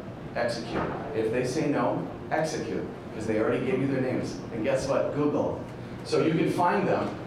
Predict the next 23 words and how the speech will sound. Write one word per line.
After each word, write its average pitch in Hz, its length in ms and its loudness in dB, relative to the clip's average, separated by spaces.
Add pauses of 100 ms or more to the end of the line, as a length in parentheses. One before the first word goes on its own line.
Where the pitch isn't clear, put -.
(120)
and 139 100 0
then 147 120 4
you 151 80 2
can 139 200 4
reach 147 260 4
out, 131 320 4
leveraging 143 480 2
that, - 300 -2
that, - 400 0
that 123 120 0
executive's 113 580 0
name 120 160 0
to - 80 0
say, 117 220 0
"Listen, - 220 0
I, - 300 2
I - 160 2
was - 120 -2
put - 140 -2
in - 60 -2
touch 113 200 0 (180)
with 120 140 -2
you 110 140 2